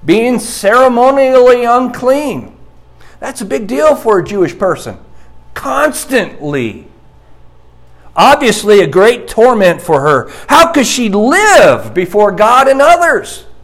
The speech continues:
All these things and other circumstances in life can cause relationship issues. Who liked Zacchaeus?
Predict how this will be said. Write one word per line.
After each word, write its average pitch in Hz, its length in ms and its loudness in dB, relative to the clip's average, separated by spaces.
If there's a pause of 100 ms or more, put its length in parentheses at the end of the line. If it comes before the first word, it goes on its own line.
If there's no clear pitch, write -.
(1500)
All 165 200 6
these 185 300 -2
things 135 400 -2
and 131 160 -2
other 208 280 4
circumstances 170 960 -2
in 135 80 -2
life 151 840 0
can 233 280 -4
cause 240 520 2
relationship 220 840 -2
issues. 220 680 -4 (1700)
Who 233 140 -6
liked 190 320 2
Zacchaeus? 160 760 -2